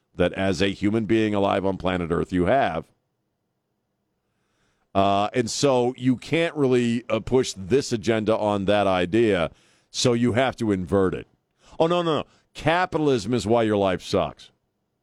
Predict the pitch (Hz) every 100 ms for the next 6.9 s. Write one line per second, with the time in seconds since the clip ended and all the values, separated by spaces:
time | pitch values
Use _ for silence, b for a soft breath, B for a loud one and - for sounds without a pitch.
0 | _ _ - - - 175 185 156 127 127
1 | 131 104 117 113 107 101 92 87 - 87
2 | 58 - - _ _ _ _ _ _ _
3 | _ _ - 85 127 151 110 117 113 -
4 | b b - 165 147 120 113 - 196 254
5 | 208 156 147 147 - b b b 135 143
6 | 139 139 131 123 - 143 131 123 107